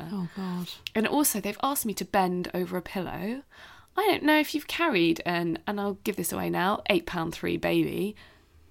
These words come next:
Speaker 2: inside you with a tiny bump so that it's dislodging all your organs. It's very hard to bend.
Speaker 1: Yeah.
Speaker 2: So I, he's, like, getting frustrated with me 'cause I'm not bending enough.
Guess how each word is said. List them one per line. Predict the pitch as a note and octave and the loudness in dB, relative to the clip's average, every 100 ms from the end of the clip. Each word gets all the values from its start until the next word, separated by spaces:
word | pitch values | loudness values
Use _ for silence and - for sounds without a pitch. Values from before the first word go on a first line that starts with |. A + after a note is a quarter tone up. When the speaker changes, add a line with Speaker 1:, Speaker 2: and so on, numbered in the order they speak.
| _ | _
Speaker 2:
inside | G#3+ G3 F#3 F#3+ F3+ E3 | 2 4 6 8 6 4
you | D#3+ F3+ | 4 4
with | F#3 | 2
a | F#3 | 0
tiny | - F#3 E3+ | 2 2 4
bump | D#3 F3 - | 2 0 0
so | - | -2
that | F3 | -2
it's | - - | -4 -4
dislodging | D#3+ F3+ E3+ F3 | -4 -2 -2 0
all | F3 E3+ | 2 2
your | D#3 | 2
organs. | D#3+ D#3 D#3 E3+ A#3 B3 - - - | 0 0 -2 -2 -2 -6 -10 -18 -12
It's | A#3 E3 | -8 -6
very | F3 F#3 | -4 -2
hard | F3+ F#3 F3+ | -2 -4 -6
to | |
bend. | E3 E3+ D#3 D3 D3 - - - | -6 -6 -6 -8 -12 -18 -20 -10
Speaker 1:
Yeah. | E3 D3+ D3+ D3 C#3+ C#3 | -8 -8 -8 -8 -10 -12
Speaker 2:
So | - A3 G#3+ | -4 0 2
I, | A3+ A#3 - | 2 2 -2
he's, | G3+ B3 B3+ | -2 0 0
like, | A#3 - | -2 0
getting | G#3 F#3+ | 0 0
frustrated | F#3+ G3 F3+ F#3 | -2 -2 -2 -2
with | |
me | F#3 F3+ | -2 -2
'cause | D#3+ D#3+ | -4 -6
I'm | D#3+ | -6
not | - | -2
bending | F3 E3+ D3+ A#2 | -2 0 -2 -4
enough. | - - G#3 | -6 -6 -6